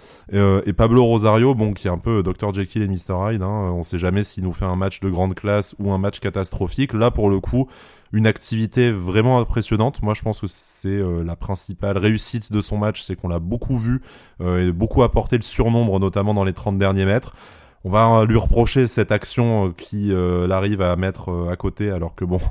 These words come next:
<laughs> normalement ça fait but après ce magnifique service de, de Terem Moffi, me, il me semble. Mais, euh, comment toi tu analyses ce, ce choix déjà au, au milieu de, au milieu de terrain, et puis globalement, ben, euh, voilà, le choix Youssouf et le, et, euh, bah, le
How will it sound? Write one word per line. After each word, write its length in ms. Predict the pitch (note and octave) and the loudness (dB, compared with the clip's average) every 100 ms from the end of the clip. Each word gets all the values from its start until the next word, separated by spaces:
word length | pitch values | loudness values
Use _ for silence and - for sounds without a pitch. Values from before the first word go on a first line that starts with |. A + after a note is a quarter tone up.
| - | -6
<laughs> 260 | - - - | -20 -14 -4
normalement 240 | F2+ G2 | 0 0
ça 160 | G#2 G2+ | 2 0
fait 140 | G#2 | 0
but 260 | F#2 A#2 - | 2 2 2
après 220 | G#2 G#2 | 2 0
ce 80 | - | -2
magnifique 380 | G2 F#2+ - - | -2 -2 -4 -4
service 400 | G#2 F#2 G2 G2 | -2 0 -2 -2
de, 180 | F2+ E2+ | -2 0
de 80 | |
Terem 260 | E2+ F#2 F2+ | -2 -2 -2
Moffi, 400 | F2+ E2+ - G#2 | -2 -4 -6 -4
me, 260 | F#2 F2 E2+ - _ _ | -2 -2 -2 -8 _ _
il 60 | F#2+ | -8
me 60 | |
semble. 360 | E2 A#2+ C#3 G#2 | -2 0 2 2
Mais, 320 | F#2+ G2+ G2+ | 2 2 4
euh, 200 | G2 F#2+ F2+ | 4 2 2
comment 320 | A#2+ C3+ C#3 - - | 2 2 0 -8 0
toi 120 | C#3 | 2
tu 140 | B2+ C3 | 2 2
analyses 300 | A#2+ A#2+ A#2 | 2 0 0
ce, 260 | A#2 G#2+ | 2 2
ce 160 | - A#2 | 2 -2
choix 380 | G#2+ A#2+ B2 D3+ | 0 2 0 0
déjà 240 | A2 A2+ | 0 2
au, 280 | A#2 G2+ G#2+ | 2 2 0
au 100 | G2+ | 0
milieu 380 | G2 G2+ G2 G2+ | 0 0 2 0
de, 340 | F#2+ F#2 F#2 F#2+ | 2 2 2 0
au 100 | G2+ | 0
milieu 260 | G2 F#2+ F#2+ | 0 0 -2
de 60 | |
terrain, 400 | - G2 G2 B2+ - - - _ | -2 -2 0 -2 -6 -20 -20 _
et 60 | - | -6
puis 140 | - | -2
globalement, 580 | A2+ A2 G2+ G2+ G#2 A#2+ | 4 6 6 6 6 4
ben, 440 | A2+ G2 G2 F#2 F2+ | 4 4 4 4 2
euh, 40 | |
voilà, 220 | F2 F#2 | 2 0
le 100 | F#2 | 0
choix 180 | - G#2 | 0 0
Youssouf 480 | F#2 F2+ - A2+ A2+ | 0 -4 -2 -2 0
et 240 | F#2 F2+ | 2 2
le, 300 | E2+ E2+ E2 - - - - _ _ | 0 0 -2 -6 -14 -20 -20 _ _
et, 240 | F#2 F#2 | -2 0
euh, 300 | F2 D#2+ E2 D#2 | 2 0 -2 -2
bah, 140 | D#2+ | -2
le 100 | E2 | -2